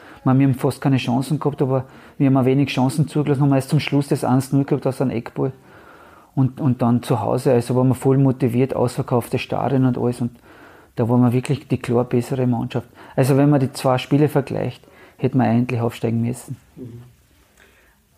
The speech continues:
Speaker 2: Aber nicht nur die Europacup-Auftritte gegen Inter Mailand,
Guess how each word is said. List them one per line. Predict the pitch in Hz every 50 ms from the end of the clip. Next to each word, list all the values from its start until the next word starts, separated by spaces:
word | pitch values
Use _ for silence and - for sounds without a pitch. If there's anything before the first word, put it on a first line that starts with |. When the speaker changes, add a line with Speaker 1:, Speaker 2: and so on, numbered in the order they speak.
| _ _ _ _ _ _ - - _ _ _ _ -
Speaker 2:
Aber | - 135 139
nicht | 147 156 151 -
nur | 151 143 139 139 143 143 -
die | 143
Europacup-Auftritte | 135 127 131 139 - 123 - 143 131 - - 147 139 127 - - 143 139 139 147 123
gegen | 147 135 131 131
Inter | 127 127 127
Mailand, | 127 120 120 127 139 143 151 143